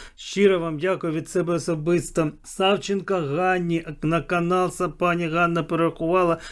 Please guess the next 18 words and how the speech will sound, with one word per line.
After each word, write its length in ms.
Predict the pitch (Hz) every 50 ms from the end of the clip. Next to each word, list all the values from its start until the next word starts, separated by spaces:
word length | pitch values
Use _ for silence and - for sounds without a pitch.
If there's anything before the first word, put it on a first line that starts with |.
| - - _
Велика 500 | 143 156 185 185 190 208 185 - 180 170
вам 220 | 160 170 165 151
подяка! 560 | 131 170 151 143 151 147 139 127 - 135 120 - - - - _
Буде 380 | - 151 180 214 220 214 208 196
канал, 420 | 202 - 202 196 190 196 185 180
будемо 480 | 165 143 160 208 226 180 208 202 196 190
спілкуватися, 840 | - - - 185 170 - 196 185 190 185 175 175 160 135 - 175 151
буде 320 | 139 175 196 208 185 202
спільнота 680 | 185 - - 196 190 190 185 185 190 185 180 185 180 - - -
і 100 | 202 180
буде 380 | 151 165 190 214 202 196 185 - - -
допомога 680 | 156 151 143 160 156 156 165 160 170 180 170 160 151
нашій 340 | 151 160 156 139 - 147 143
армії. 440 | 139 139 135 123 117 117 120 117 - - - - - -
Цимбалюк 640 | - 190 196 180 156 185 190 185 196 226 214 -
Наталі, 640 | 175 190 190 180 - _ 196 185 180 175 170 160 165
велика 400 | 151 156 165 165 160 160 170 156
подяка. 680 | 139 - 165 156 143 160 156 147 139 - 151 139 131